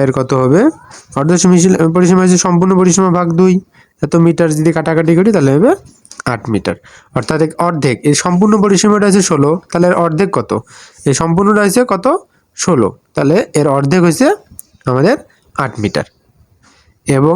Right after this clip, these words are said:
দেখো তিনটা বাহু তাহলে কি কি? দেখো এখানে কি কি দেওয়া আছে যে, আহ, এবং তিনটি বাহু আমাদের কি কি পাবো? এবং তিনটি বাহু আমাদের কি কি আছে? যে এ বাহু, বি বাহু,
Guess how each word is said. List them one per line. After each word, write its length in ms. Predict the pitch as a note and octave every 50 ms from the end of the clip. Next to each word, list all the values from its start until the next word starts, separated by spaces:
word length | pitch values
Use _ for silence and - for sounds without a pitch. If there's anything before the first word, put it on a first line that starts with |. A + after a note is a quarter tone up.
| F#3+ E3+
দেখো 200 | D3+ C3+ D3+ F3+
তিনটা 300 | - - G#3 G3 G3 G#3
বাহু 200 | F#3+ F#3 F3+ F#3 F#3+
তাহলে 180 | F3+ F3+ F3+ F3
কি 160 | - - E3
কি? 180 | C#3+ - E3 E3 F3 - - - _ - - _ _
দেখো 160 | C#3+ B2 B2+
এখানে 260 | C#3 C3+ C#3 D3 D3 C#3+
কি 180 | - D#3 C#3+
কি 80 | C#3 D#3
দেওয়া 220 | C#3+ C#3 C3 C3
আছে 280 | C3 C3 B2 - C#3 D3 F#3 A3+ - - - _ - - - - - - _ - - -
যে, 240 | B2 A#2+ B2+ C#3 C#3
আহ, 540 | D3+ - - C3+ B2+ B2 A#2+ B2 B2+ C3 C3+
এবং 140 | C3+ D3 D#3+ E3+ D#3
তিনটি 240 | - F#3 F3 E3+ G3
বাহু 200 | F3 D#3+ D3 D3+ E3+
আমাদের 280 | E3 D#3 D#3 C#3+ C#3+ C3+
কি 140 | - C#3
কি 120 | A#2+ - C3
পাবো? 240 | A#2 A2+ A2 A2+ A2 - - _ _ _ _ _ _ _ - - _ _
এবং 380 | C#3+ B2+ A#2+ B2+ C3+ E3 G#3 B3+ - - - - _ _ _ _ _ _ _ _ _ _ _ _ _ _ _ _ _ _ _ _ _
তিনটি 320 | - D3 C#3+ C3+ C3 D#3 C#3+
বাহু 440 | C3 C3 B2+ B2 B2 B2+ C#3 C#3+ C#3
আমাদের 380 | C3 A#2+ B2 B2 C#3+ F#3 G#3+
কি 160 | G3+ - D#3+
কি 160 | C3 C3+ D3+ C#3
আছে? 240 | B2+ A#2+ - F#3 A3+ D4+ - - _ _ _ - _ _ _ _ _ _ _ _ _ _ _ _
যে 140 | B2 A#2+ B2+ B2+ - -
এ 320 | E3 D#3+ E3 E3+ F#3+ G3+
বাহু, 480 | F3 D#3 D#3+ D3 D3 E3 F#3+ B3 D4 C#4+ - _ _ _ _ _ _ _ _ _ _ - _ _ _ _ _ _ _ _ _ _ _ _ _ _ _ _ _ _ _ -
বি 420 | C#3 C3+ B2+ B2 A#2+ C#3+ D#3 E3
বাহু, 420 | D#3+ D#3 D3 C#3 C#3+ D#3 F#3+ A#3+